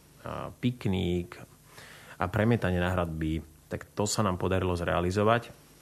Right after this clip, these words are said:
Myslím si, že ľudia boli za to aj vďační, keď sa tie veci uvoľnili. A, takže napríklad aj ten hashtag, ktorý malujeme každý rok na ulici, e,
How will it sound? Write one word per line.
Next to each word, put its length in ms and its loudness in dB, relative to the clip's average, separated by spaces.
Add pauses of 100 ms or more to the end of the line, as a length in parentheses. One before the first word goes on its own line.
(100)
Myslím 320 0
si, 100 -4
že 160 2
ľudia 220 2
boli 180 2
za 140 0
to 80 0
aj 100 2
vďační, 460 -2
keď 100 -2
sa 160 -4
tie 80 0
veci 220 -2
uvoľnili. 480 2 (840)
A, 140 2 (800)
takže 640 4 (1600)
napríklad 560 4
aj 180 2
ten 160 2
hashtag, 420 2
ktorý 280 2
malujeme 640 2
každý 420 0
rok 400 0
na 260 0
ulici, 560 2
e, 200 -8